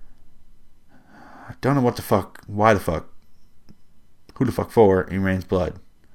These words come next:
It just rains a shit ton of blood, enough for it splashes on the screen and goes into the next one. Um, I gave that one a two, removed. Um, next is S, it stands for Speed. Um, this one was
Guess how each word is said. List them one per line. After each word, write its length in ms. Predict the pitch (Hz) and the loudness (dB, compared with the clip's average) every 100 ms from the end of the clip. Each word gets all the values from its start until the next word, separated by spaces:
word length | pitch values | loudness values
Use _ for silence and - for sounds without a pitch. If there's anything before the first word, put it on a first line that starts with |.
| - - - | -20 -18 -6
It 140 | 101 | -4
just 160 | 110 98 | -4 0
rains 480 | 95 104 101 98 | 4 6 6 4
a 80 | 95 | 0
shit 240 | - 110 - | -2 -2 2
ton 120 | 107 | 0
of 60 | |
blood, 360 | 90 95 90 90 | 4 2 2 -2
enough 300 | 95 98 95 | -2 -2 0
for 120 | 92 | 0
it 160 | 90 - - | 0 -2 -6
splashes 480 | - - 92 95 | -4 -2 -2 -4
on 100 | 90 | -4
the 60 | 90 | -4
screen 280 | - 92 87 | -4 -2 -2
and 80 | 82 | -2
goes 220 | 82 85 | -4 -4
into 180 | 87 90 | -4 -4
the 80 | |
next 240 | 85 73 - | -4 -6 -6
one. 220 | - - - - - - - - - - - - | -8 -8 -12 -10 -8 -8 -10 -12 -12 -12 -10 -2
Um, 460 | 98 95 92 87 - - - - - - - - - - - - - - - - | 2 4 4 0 -6 -16 -16 -18 -20 -20 -20 -20 -20 -20 -20 -10 -10 -10 -16 0
I 60 | 107 | 4
gave 140 | 101 | 6
that 120 | 95 | 6
one 120 | 85 | 2
a 20 | 80 | -2
two, 380 | - 101 123 127 - - | 2 4 4 0 -10 -6
removed. 460 | 90 95 117 - - - - - - | 0 0 0 -6 -20 -20 -20 -20 -8
Um, 400 | 87 82 85 - | -4 -4 -6 -8
next 380 | 80 113 127 - | 0 0 2 0
is 360 | 120 101 92 - | 4 4 4 -2
S, 480 | - 131 - - - | 0 2 2 -4 -4
it 60 | - | -6
stands 240 | - 101 | -2 -2
for 100 | - | -2
Speed. 580 | - - 123 143 160 160 - - - - - - - - - - - - - - | -6 0 2 4 4 2 -2 -8 -6 -8 -10 -12 -14 -14 -14 -14 -16 -10 -8 -2
Um, 400 | 110 117 120 120 | 4 6 8 8
this 200 | 127 151 | 6 4
one 160 | 220 220 | 4 6
was 160 | 175 | 4